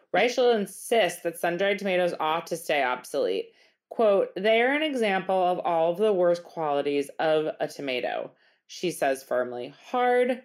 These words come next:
chewy, not sweet, and without any of the lusciousness you want in a t-, in a tomato."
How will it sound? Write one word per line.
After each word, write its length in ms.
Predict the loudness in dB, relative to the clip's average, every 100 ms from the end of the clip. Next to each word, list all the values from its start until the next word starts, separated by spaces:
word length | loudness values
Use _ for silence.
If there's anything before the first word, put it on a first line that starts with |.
| _
chewy, 640 | -10 -2 2 2 2 -2 -8 -4
not 400 | -2 -2 -4 -10
sweet, 480 | -8 -4 -4 -6 -8
and 180 | -6 -4
without 340 | -2 0 0 -2
any 200 | -2 -2
of 120 | 0
the 100 | -2
lusciousness 720 | 0 -2 -4 -8 -6 -10 -8
you 120 | -8
want 340 | -4 -4 -4 -8
in 80 | -10
a 120 | -10
t-, 160 | -14 -12 -8
in 160 | -6
a 60 | -8
tomato." 460 | -10 -10 -10 -10